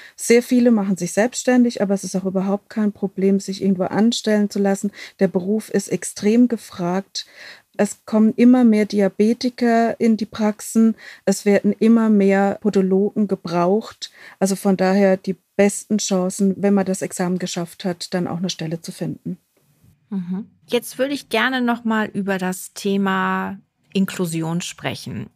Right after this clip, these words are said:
Speaker 2: Auch wenn, wie gesagt, euer Ausbildungsberuf nicht von Menschen mit Handicap gemacht werden können, aber ihr erlebt ja euren Alltag sonst auch mit den anderen Auszubildenden und Schülern an eurer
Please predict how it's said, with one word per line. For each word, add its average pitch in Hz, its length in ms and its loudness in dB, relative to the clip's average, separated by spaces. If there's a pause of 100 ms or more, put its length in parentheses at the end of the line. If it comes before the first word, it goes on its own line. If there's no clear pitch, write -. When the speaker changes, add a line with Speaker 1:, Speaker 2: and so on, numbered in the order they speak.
(100)
Speaker 2:
Auch 175 240 -4
wenn, 170 260 -4
wie 170 100 -6
gesagt, 185 460 -2
euer 170 300 -2
Ausbildungsberuf 170 1120 -8
nicht 170 240 -8
von 160 160 -6
Menschen 165 340 -6
mit 160 160 -8
Handicap 247 520 -6
gemacht 190 440 -4
werden 185 320 -4
können, 180 420 -6
aber 175 440 -2
ihr 175 140 -4
erlebt 170 520 -6
ja 175 80 -4
euren 156 240 -6
Alltag 151 720 -4
sonst - 360 -10
auch - 140 -6
mit 170 180 -8
den 156 120 -10
anderen 180 360 -2
Auszubildenden 156 960 -4
und 147 160 -10
Schülern 160 400 -4
an - 140 -10
eurer 156 400 -6